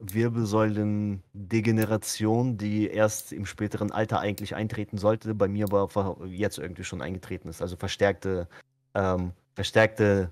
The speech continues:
Abnutzung sozusagen der Wirbelsäule und da kann man vermutlich nichts gegen machen. Außer halt kräftigen et cetera. Also man kann's nur hinauszögern, aber nicht, äh,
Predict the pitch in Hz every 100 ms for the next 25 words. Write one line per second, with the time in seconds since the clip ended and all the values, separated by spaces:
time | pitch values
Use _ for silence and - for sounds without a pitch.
0 | - 110 - 113 107 104 95 87 101 95
1 | 90 98 98 87 95 92 92 87 82 87
2 | 98 107 101 101 104 101 92 92 107 110
3 | - 101 - 101 95 92 82 - _ _
4 | _ _ _ - 104 101 95 101 - 117
5 | - 113 107 - 113 120 117 117 104 101
6 | 107 120 113 - 123 113 113 110 - 107
7 | 104 101 98 98 92 - 95 95 90